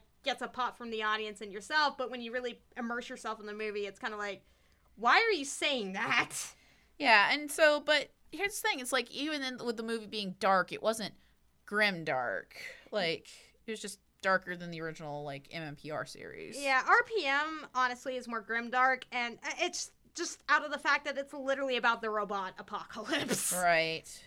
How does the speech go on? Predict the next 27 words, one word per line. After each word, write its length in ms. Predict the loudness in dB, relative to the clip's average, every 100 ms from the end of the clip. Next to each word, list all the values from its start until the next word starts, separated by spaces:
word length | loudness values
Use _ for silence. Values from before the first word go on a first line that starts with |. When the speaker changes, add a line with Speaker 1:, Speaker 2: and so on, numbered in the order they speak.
| -20 -20 -20 -20 -20 _ -4
Speaker 1:
Uh, 280 | 0 0 0
the 260 | 2 0 0
Rangers 360 | 0 2 0
got 160 | 0 0
to 80 | -2 -4
act 280 | 4 4 4
like 160 | 0 -2
teenagers 560 | -6 -6 -8 -8 -8
and 160 | -8 -6
struggled 920 | -6 -6 -8 -10 2 2 4 0 -2 -4
as 200 | -6 -6
teenagers 800 | -10 -8 -8 -8 -8 -8 -10 -12
instead 300 | -12 -6 -4
of 180 | -4 -6
being 240 | -8 -8
this 240 | -6 -8 -10
perfect 500 | -2 0 2 0 -4
paragons 640 | 0 6 6 6 4 0 -2
of 120 | -8
community 420 | -8 -8 -6 -8
service 500 | -4 2 4 2 -4
like 140 | -10 -10
they 160 | -6
are 160 | -4 -4
in 60 |
Mighty 200 | -6 -10
Morphin. 340 | -10 -10 -10